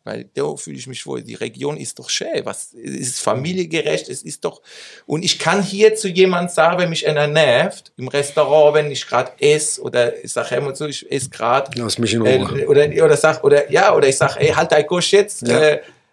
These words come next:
Speaker 1: äh, ne? Und der ist dann nicht einmal beleidigt. Aber wenn du in, äh, irgendwo anders bist, da kannst du nicht sagen, „Halt dein Gosch“ oder so.
Speaker 2: Ja, du verstehst ja schon mal
Speaker 1: Ja.
Speaker 2: gar nicht, erst mal eins, oder?
Speaker 1: <laughs> Es ist, es
Speaker 2: Ja,
Speaker 1: ist ein
Speaker 2: klar.
Speaker 1: anderes Ding. Es ist so ein
Speaker 2: Logisch.
Speaker 1: bisschen, äh, so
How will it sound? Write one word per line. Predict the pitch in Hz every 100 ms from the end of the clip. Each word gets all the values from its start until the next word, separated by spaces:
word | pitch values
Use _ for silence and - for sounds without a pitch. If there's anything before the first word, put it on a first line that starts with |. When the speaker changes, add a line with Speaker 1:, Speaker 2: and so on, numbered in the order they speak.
| -
Speaker 1:
äh, | 135 135 135 139
ne? | 139 175 - _ _ _ 147
Und | 156
der | 170
ist | 196 180
dann | 175
nicht | 175 175
einmal | 165 160
beleidigt. | 151 147 165 143 110 110 -
Aber | 127 135
wenn | 156
du | 160
in, | 151 143 143 143 143 151
äh, | 139
irgendwo | 143 139 135 135
anders | 202 233 165
bist, | - 147
da | 156
kannst | - 156
du | -
nicht | -
sagen, | 151 143
„Halt | 165 156
dein | -
Gosch“ | - 151 139
oder | 147 143
so. | 143
Speaker 2:
Ja, | 139
du | 135
verstehst | 131 147 175 165
ja | 160
schon | 160
mal | 156
Speaker 1:
Ja. | 160
Speaker 2:
gar | 147
nicht, | 143 147
erst | 151 -
mal | 160 151
eins, | 165 135 165
oder? | 160
Speaker 1:
<laughs> | 208
Es | 214
ist, | 226 269 - -
es | -
Speaker 2:
Ja, | 135
Speaker 1:
ist | 185
ein | 180
Speaker 2:
klar. | 202 214
Speaker 1:
anderes | 196 190 -
Ding. | 214 202
Es | 160
ist | 127
so |
ein | 143 185
Speaker 2:
Logisch. | 165 190
Speaker 1:
bisschen, | 185 185 180 180
äh, | 165 165 165
so | 175 170 165